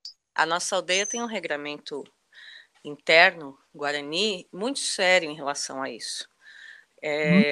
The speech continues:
Speaker 1: os indígenas lá não, eles não aceitam, né, o cigarro, o tabaco sim, que faz parte da cultura, mas o cigarro não. É, eles estão sempre orientando os jovens quanto ao alcoolismo, os perigos,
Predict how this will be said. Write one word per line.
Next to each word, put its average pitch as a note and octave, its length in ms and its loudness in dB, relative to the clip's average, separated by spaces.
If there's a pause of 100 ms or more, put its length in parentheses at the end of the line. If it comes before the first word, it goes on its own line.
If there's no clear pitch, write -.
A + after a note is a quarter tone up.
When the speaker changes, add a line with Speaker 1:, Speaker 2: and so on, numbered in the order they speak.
(120)
Speaker 1:
os C#3+ 140 -10
indígenas E3+ 520 -6
lá D#3 160 2
não, E3 340 -6 (340)
eles D#3 220 -10
não E3 180 -2
aceitam, F3 580 -4
né, C#3 140 -6
o C3+ 80 -8
cigarro, D#3+ 800 2
o E3+ 60 -20
tabaco D3+ 520 0
sim, E3+ 420 -8
que C#3+ 360 -8
faz - 580 -8 (120)
parte C#3+ 400 6
da C3 100 -8
cultura, F#3+ 520 -6
mas D#3+ 260 -6
o D#3 40 -10
cigarro C#3+ 520 -2
não. E3+ 440 -4 (920)
É, D#3 400 0
eles D#3+ 180 -8
estão F3+ 200 -8
sempre G#3+ 460 -4
orientando E3 460 -6
os C#3 160 -12
jovens D#3 720 -2
quanto D#3+ 360 -6
ao C#3+ 80 0
alcoolismo, C#3+ 760 -6
os D3 120 -8
perigos, E3 840 -8